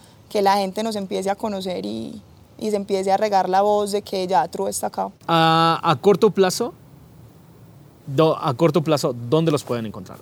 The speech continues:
Speaker 2: Ahorita, ¿dónde los pueden encontrar?
Speaker 1: Ahorita mismo en nuestro e-commerce mexicano, trueshop punto m x. Y los envíos llegan rápido,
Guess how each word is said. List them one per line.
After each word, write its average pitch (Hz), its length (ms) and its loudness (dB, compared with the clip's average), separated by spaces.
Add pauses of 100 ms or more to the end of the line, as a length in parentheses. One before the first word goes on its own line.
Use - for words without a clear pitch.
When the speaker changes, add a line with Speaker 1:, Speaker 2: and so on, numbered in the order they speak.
Speaker 2:
Ahorita, 131 500 -2
¿dónde 117 200 -6
los 107 120 -12
pueden 92 220 -14
encontrar? - 340 -20 (840)
Speaker 1:
Ahorita 233 380 0
mismo 302 580 0 (120)
en 214 720 -4 (1080)
nuestro 214 600 0
e-commerce 214 400 -2
mexicano, 202 520 -2 (240)
trueshop 247 420 0 (160)
punto 208 400 -2
m 196 320 -2
x. - 440 -10 (1300)
Y 214 120 -6
los 208 160 0
envíos 214 360 2
llegan 247 240 2
rápido, 214 540 -2